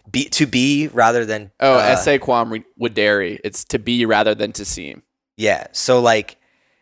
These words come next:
Speaker 1: it, it is so much harder to just seem a certain way than it is to just, like,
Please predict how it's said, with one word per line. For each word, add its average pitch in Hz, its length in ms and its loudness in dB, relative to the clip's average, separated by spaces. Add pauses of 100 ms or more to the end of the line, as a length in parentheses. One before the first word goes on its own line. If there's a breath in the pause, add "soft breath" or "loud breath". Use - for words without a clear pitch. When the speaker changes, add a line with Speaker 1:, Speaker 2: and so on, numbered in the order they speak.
(480)
Speaker 1:
it, 139 220 0
it 160 120 2
is 170 100 -4
so 156 300 2
much 170 200 -4
harder 117 440 -2
to 98 120 -14
just 98 200 -8
seem 110 360 -8
a 135 40 -4
certain 131 380 -4
way 127 200 0
than 113 160 -6
it 98 120 -8
is 104 180 -6
to 107 120 -10
just, 95 240 -6
like, 90 300 -4